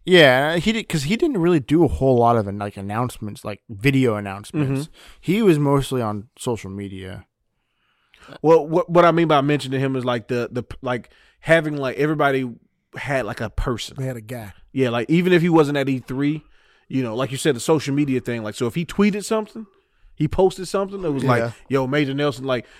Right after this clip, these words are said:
Speaker 2: those were the Kotaku articles that went up. "Major Nelson just said this."
Speaker 1: Yeah, yeah,
Speaker 2: So
Speaker 1: yeah.
Speaker 2: now we got an article about, now we gotta spend the next day or so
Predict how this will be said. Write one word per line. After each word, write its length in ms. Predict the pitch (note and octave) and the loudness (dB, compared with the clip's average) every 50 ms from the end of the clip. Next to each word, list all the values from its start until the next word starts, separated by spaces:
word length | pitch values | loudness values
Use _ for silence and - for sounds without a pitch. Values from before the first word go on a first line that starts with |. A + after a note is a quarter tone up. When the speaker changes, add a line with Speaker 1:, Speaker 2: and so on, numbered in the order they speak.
| - _ _ - | -20 _ _ -4
Speaker 2:
those 260 | C3 D3 D#3+ E3+ D#3+ | 0 2 4 4 4
were 100 | D#3+ D3+ | 2 2
the 380 | C#3 C#3 C3+ C3 C3 B2+ B2+ - - | 2 4 4 4 4 2 0 -2 -4
Kotaku 600 | - C3+ B2 - - D#3 D3 - - C3+ B2+ G#2 | -6 -8 -8 -4 -2 -2 -2 -2 -4 -6 -6 -4
articles 340 | B2+ B2+ B2 A#2+ - B2+ G#2+ | -4 -6 -6 -8 -10 -12 -10
that 180 | A#2 A#2 A2+ A2+ | -10 -8 -8 -8
went 240 | A#2 B2 C3 B2 | -8 -8 -8 -8
up. 180 | A#2 G2+ - - | -10 -10 -12 -10
"Major 240 | A2 B2+ A#2+ G2+ A2+ | -8 -8 -8 -4 -2
Nelson 280 | C#3 D3+ D3+ - A#2+ | -2 -2 -2 -2 -4
just 180 | A2 A#2 A#2 - | -6 -6 -4 -2
said 240 | - B2+ A#2+ A2 G#2 | 0 0 2 2 4
this." 360 | C3+ C3 A2 - - - - _ _ _ - | 4 4 4 2 -4 -10 -14 _ _ _ -4
Speaker 1:
Yeah, 200 | C#3 C3+ B2+ A2+ | 0 2 4 4
yeah, 200 | G#2+ G#2 G2 F#2 | 2 0 -2 0
Speaker 2:
So 100 | F2+ C#3 | 0 2
Speaker 1:
yeah. 60 | C#3 | 4
Speaker 2:
now 160 | C#3+ C#3+ C#3+ | 6 6 4
we 100 | C#3 C#3 | 4 4
got 160 | C3+ C3+ B2+ B2 | 2 2 2 2
an 60 | - | 2
article 320 | B2+ C3+ C3+ B2+ - C3 | 0 0 0 0 -2 -4
about, 240 | A#2+ G#2+ A#2+ A#2+ A#2 | -2 -2 -2 -2 0
now 120 | B2 C3 C#3 | 0 0 0
we 80 | C#3 | 0
gotta 160 | B2+ C3+ B2+ A#2 | 0 -2 -4 -4
spend 240 | - - C3+ B2 | -4 -4 -4 -4
the 60 | A#2 A#2 | -2 -2
next 280 | B2 B2+ B2+ A2+ A2 A2 | -2 -2 -2 -4 -4 -2
day 160 | B2+ C3 C3 | 0 2 2
or 80 | C3 A#2+ | 2 0
so 340 | - - B2 A#2 A2+ A2 | 0 -2 -2 -2 -2 -4